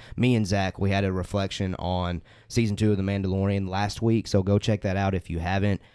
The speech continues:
And obviously, um, right now in Star Wars, everyone knows what's going on. I mean, we got Gina Carano, that information circling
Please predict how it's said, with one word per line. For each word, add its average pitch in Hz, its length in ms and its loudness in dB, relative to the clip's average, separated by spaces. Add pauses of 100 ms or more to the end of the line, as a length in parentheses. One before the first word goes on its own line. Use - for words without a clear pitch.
(300)
And 110 140 0
obviously, 98 880 0 (180)
um, 85 480 0 (320)
right 101 220 2
now 104 200 2
in 95 80 0
Star 95 300 0
Wars, 92 280 -2
everyone 90 360 -4
knows 87 200 -4
what's 82 180 -8
going 82 220 -4
on. 78 200 -8 (360)
I 82 60 -8
mean, 78 140 -2
we 85 100 -2
got 82 220 -4 (260)
Gina 92 300 -2
Carano, 90 500 2
that 90 200 0
information 87 760 -2 (320)
circling 85 640 -2